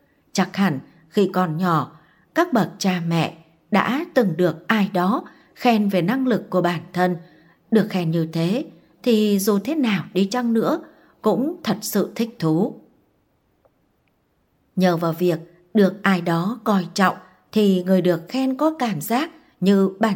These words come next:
thân mình có giá trị. Họ sẽ cảm thấy mạnh mẽ hơn và tự tin hơn. Sự tự tin này có liên quan đến năng lực. Đối với trẻ em,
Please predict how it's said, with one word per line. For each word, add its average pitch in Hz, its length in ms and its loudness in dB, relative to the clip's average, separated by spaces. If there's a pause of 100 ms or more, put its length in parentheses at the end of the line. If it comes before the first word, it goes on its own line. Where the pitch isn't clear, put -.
(120)
thân 185 200 -2
mình 170 200 0 (120)
có 196 140 0
giá 190 300 -2
trị. 233 340 0 (360)
Họ 226 160 0
sẽ 202 200 -2
cảm 208 300 -2
thấy 208 140 -2
mạnh 262 300 -2
mẽ 190 220 0
hơn 262 400 -2 (300)
và 180 260 0 (100)
tự 196 140 0 (120)
tin 170 200 2
hơn. 170 280 0 (600)
Sự - 220 0
tự 202 160 0
tin 175 320 -2
này 165 260 -2 (260)
có 311 100 2
liên 226 320 2
quan 190 320 2
đến 190 180 0
năng 226 240 0
lực. 180 300 0 (520)
Đối 165 160 4
với 208 200 -2
trẻ 208 260 -4
em, 190 240 4